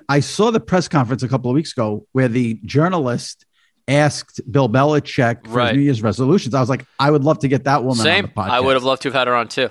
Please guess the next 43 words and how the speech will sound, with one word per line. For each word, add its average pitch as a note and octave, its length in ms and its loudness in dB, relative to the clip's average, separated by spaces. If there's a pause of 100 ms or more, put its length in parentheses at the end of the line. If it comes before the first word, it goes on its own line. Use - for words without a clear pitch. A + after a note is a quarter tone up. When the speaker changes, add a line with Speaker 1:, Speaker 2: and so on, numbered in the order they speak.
Speaker 2:
I C3 100 -2
don't C3+ 80 0
know C3 80 0
who C3 80 -2
that A#2 160 0
is, A#2 200 -2
actually, G#2 300 -8
Speaker 1:
So F#3+ 100 2
I'd G#3 80 4
Speaker 2:
but, G#3+ 60 2
Speaker 1:
much C4 140 2
Speaker 2:
uh, A#3+ 40 6
Speaker 1:
rather A3+ 120 4
interview G3+ 280 4
that F3+ 140 4
Speaker 2:
okay. G3+ 100 2
Speaker 1:
woman G#3 220 2
than F3 100 -2
Kevin D3+ 260 2
James. G#2+ 360 -4
Speaker 2:
I F3 100 0
will A#3+ 140 -2
Speaker 1:
That's - 100 -2
Speaker 2:
say D4+ 80 2
Speaker 1:
what G#3 60 0
Speaker 2:
this. D3 240 -2
I, E3 60 0
w-, D#3 200 -2
I D3 80 -4
will, D#3 240 0
I C3 120 -2
will D3+ 260 -6
say B2 500 -10
that A2 320 -12
I C3+ 100 -4
really F3+ 280 -8
like A#2 340 -4 (680)
that A2 200 -10
you A#2+ 200 -6
have A#2+ 280 -2
Sal A2 260 -6
Licata G#2 280 -8
on C#3 340 -4